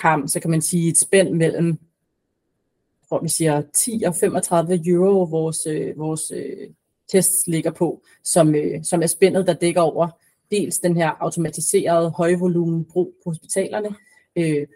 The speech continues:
og så den her fingerprik, det her fingerprikprodukt, vi lige har lanceret, hvor, øh, hvor du ikke behøver et laboratorie, altså hvor det ligesom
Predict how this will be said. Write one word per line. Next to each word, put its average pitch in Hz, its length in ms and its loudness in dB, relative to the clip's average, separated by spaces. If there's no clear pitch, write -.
og 160 80 4
så 175 80 8
den 165 220 0
her 160 200 2
fingerprik, 175 520 4
det 170 80 -2
her 160 100 0
fingerprikprodukt, 170 880 -2
vi 180 60 0
lige 160 180 2
har 165 100 2
lanceret, 147 560 -4
hvor, 143 280 -6
øh, 190 120 -8
hvor 143 160 -2
du 156 140 -4
ikke 165 140 -2
behøver 147 260 0
et 135 60 -8
laboratorie, - 580 -10
altså 156 140 -8
hvor 143 180 -4
det 147 140 -2
ligesom 135 320 0